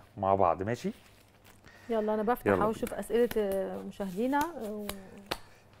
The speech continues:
Speaker 2: وهنجاوب عليها.
Speaker 1: ماشي.
Speaker 2: تمام.
Speaker 1: اجيب، آه، معلقه و-،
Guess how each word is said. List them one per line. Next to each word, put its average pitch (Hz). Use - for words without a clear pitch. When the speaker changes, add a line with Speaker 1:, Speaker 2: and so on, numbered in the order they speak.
Speaker 2:
وهنجاوب 214
عليها. 202
Speaker 1:
ماشي. 117
Speaker 2:
تمام. 165
Speaker 1:
اجيب، 143
آه، 98
معلقه 98
و-، 151